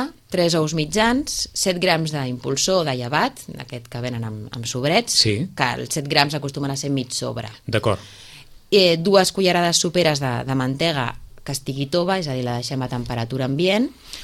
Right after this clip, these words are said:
Speaker 1: o li donem un puntet de microones,
Speaker 2: Mhm.
Speaker 1: i un polsim de sal. Per fer aquest farcit de xocolata, vint-i-cinc grams de xocolata negra i trenta mil·lilitres de, de nata líquida.
Speaker 2: D'acord.
Speaker 1: I després la melmelada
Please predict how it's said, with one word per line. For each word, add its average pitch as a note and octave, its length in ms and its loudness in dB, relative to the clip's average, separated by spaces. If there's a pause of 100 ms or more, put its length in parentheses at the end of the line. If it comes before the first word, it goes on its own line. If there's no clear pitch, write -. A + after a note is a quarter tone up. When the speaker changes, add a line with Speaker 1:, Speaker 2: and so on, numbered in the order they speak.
(160)
Speaker 1:
o B2+ 120 -6
li A#2 120 -4
donem A#2 240 -2
un B2+ 160 -2
puntet A#2+ 340 -6
de A#2+ 100 -4
microones, A#2+ 760 4
Speaker 2:
Mhm. - 340 -12 (140)
Speaker 1:
i G#3+ 120 6
un F#3 120 6
polsim E3 360 2
de A#2+ 100 0
sal. A2+ 320 -6 (800)
Per F3 140 0
fer F3 200 4
aquest G3+ 160 4
farcit F3+ 340 0
de D#3+ 120 0
xocolata, G3+ 760 4
vint-i-cinc D#3 520 0
grams D3 260 0
de C3 140 -4
xocolata C3+ 520 -4
negra A#3 400 0 (540)
i G#3 120 4
trenta E3 340 2
mil·lilitres E3 600 0
de, C3 380 -2
de C#3 100 -2
nata C3+ 260 -2
líquida. A2+ 340 -4
Speaker 2:
D'acord. G#2 280 0 (420)
Speaker 1:
I D3+ 80 -4
després C3 300 -2
la B2+ 80 0
melmelada B2 440 0